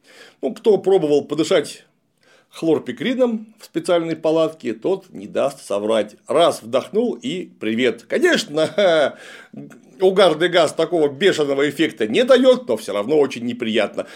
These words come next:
Кроме того, есть же другой способ. Можно же часть пещер просто завалить.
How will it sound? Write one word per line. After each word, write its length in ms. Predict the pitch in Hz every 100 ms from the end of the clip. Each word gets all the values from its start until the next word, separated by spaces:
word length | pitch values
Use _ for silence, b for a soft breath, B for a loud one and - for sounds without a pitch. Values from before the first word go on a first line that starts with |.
| B
Кроме 300 | - 151 139
того, 220 | 170 170
есть 220 | 165 165
же 60 | 151
другой 360 | 175 254 269 226
способ. 380 | - 123 -
Можно 280 | 156 151 135
же 100 | 117
часть 280 | 120 131 -
пещер 260 | 139 151 110
просто 320 | 123 110 104
завалить. 440 | 107 156 160 -